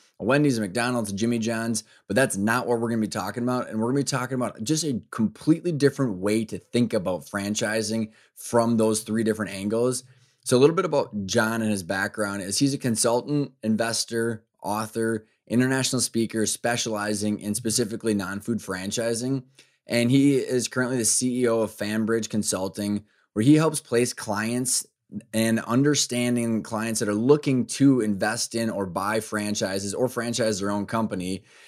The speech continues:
And he represents three hundred high growth brands. Additionally, John oversees Fanbridge Capital, where he and his partners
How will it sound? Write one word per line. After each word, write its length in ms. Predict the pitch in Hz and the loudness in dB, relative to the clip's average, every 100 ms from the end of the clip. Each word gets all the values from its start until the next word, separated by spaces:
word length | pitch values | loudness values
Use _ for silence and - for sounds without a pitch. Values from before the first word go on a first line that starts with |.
| _ | _
And 320 | 117 120 120 | -2 0 0
he 280 | 120 110 131 | -2 2 2
represents 680 | 127 139 185 160 113 117 110 | 4 2 2 2 2 -2 -4
three 360 | - - 131 151 | -8 0 4 4
hundred 680 | 123 127 131 117 117 113 107 _ _ | 2 -2 0 0 0 0 -4 _ _
high 280 | - 120 127 | -2 0 2
growth 380 | 113 117 117 | 2 4 4
brands. 760 | 92 92 101 104 92 95 104 - _ _ _ - | 2 -4 -2 -2 -4 -4 -4 -4 _ _ _ -6
Additionally, 600 | 113 127 139 139 135 120 | 4 6 6 4 0 0
John 280 | 107 113 117 | 0 0 0
oversees 500 | 120 120 113 113 107 | 0 0 0 -2 -2
Fanbridge 720 | - 113 117 120 117 117 101 | -2 -2 0 2 2 2 0
Capital, 440 | - 101 110 120 | -2 -2 0 0
where 100 | 110 | 0
he 260 | 113 - 135 | -2 0 2
and 80 | 135 | 2
his 140 | 113 | -2
partners 480 | - 113 107 117 | -2 0 0 -2